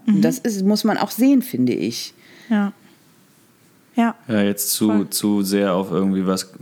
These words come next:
Speaker 3: wirklich anderes. Das hätte sich aber, also ich meine, das sind wir ja auch eh nicht, aber das, das w-, hätte sich sehr f-, weird angefühlt auf jeden Fall.
Speaker 2: Ja.
Speaker 3: Das hätte unseren Groove echt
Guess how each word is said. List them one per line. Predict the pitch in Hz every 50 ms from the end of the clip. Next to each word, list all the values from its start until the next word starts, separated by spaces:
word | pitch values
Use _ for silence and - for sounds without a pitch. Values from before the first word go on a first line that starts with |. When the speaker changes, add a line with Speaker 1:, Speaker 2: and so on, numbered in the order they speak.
| - - -
Speaker 3:
wirklich | - 98 - - 95 90 - - - - _ _ _ _ - - _ _ _ _ _
anderes. | - 104 101 104 104 104 101 104 107 107 - - - - -
Das | - 98 92
hätte | 110 110 117 123
sich | 110 110 110 120
aber, | 117 117 117
also | 117 117 113
ich | 110
meine, | 117 117 120
das | 113 104
sind | 104 104 92 104 101 110 117 107
wir | 101 101
ja | 104 101
auch | 98 98 101
eh | 92 101 107
nicht, | 110 104 - 95
aber | 98 101 95
das, | 92 92 90 - - - - - - - - - - - - _ _ _ -
das | 92 87 90 95 - - - -
w-, | 101 101 101 98 98 95
hätte | 95 101 98 98
sich | 90 92 92 90
sehr | 87 92 92 95
f-, | 90 - - - - - - - - - -
weird | - - - 95 - - 101 98 104 101 101 98 -
angefühlt | 90 90 92 90 87 85 - - 87 87 85
auf | 85 87 87 87
jeden | 90 87 87 87
Fall. | - 87 87 85 87 - - - _ _ _ _ _ _ _ _ _ _ _ _ _ _ - - -
Speaker 2:
Ja. | 226 208 208
Speaker 3:
Das | - 95 95 90 95
hätte | 101 98 101 101
unseren | 98 95 95 98 95 92
Groove | 90 98 101 101 95 92 85
echt | 92 92 92 - -